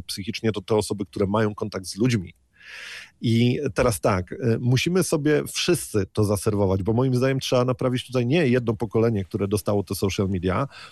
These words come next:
tylko sami powinniśmy sobie przypomnieć, jak to jest, usiąść z dzieckiem i, i z nim porozmawiać. W rzeczywistości to dziecko tego potrzebuje i ono, o,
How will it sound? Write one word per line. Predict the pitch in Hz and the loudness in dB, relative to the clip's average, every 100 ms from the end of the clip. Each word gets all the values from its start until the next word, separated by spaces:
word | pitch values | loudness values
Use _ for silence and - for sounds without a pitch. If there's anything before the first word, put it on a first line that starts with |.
| - | -4
tylko | 120 - 123 | -2 0 0
sami | 156 196 | 0 0
powinniśmy | 151 113 110 101 104 | 0 0 0 0 -2
sobie | 107 101 | 0 0
przypomnieć, | - - 110 107 110 | -2 -4 -2 0 -2
jak | 110 | -2
to | - | 2
jest, | 107 98 - - | 2 2 -2 -2
usiąść | 135 127 110 | 0 2 0
z | 95 | 0
dzieckiem | 104 113 123 120 | -2 0 -2 -2
i, | 120 - | -4 -2
i | 131 | 0
z | 110 | 2
nim | 113 | 2
porozmawiać. | 120 107 120 113 95 | 2 2 2 2 0
W | 101 | -2
rzeczywistości | 120 139 165 151 185 - 180 | -4 -4 -4 -2 -2 -2 -2
to | 170 | 0
dziecko | 151 - 180 | 0 0 0
tego | 180 165 | 0 0
potrzebuje | 156 180 - 160 160 190 95 95 | 0 0 2 2 4 4 2 0
i | 131 | 0
ono, | 131 156 175 | 2 2 -2
o, | - | -4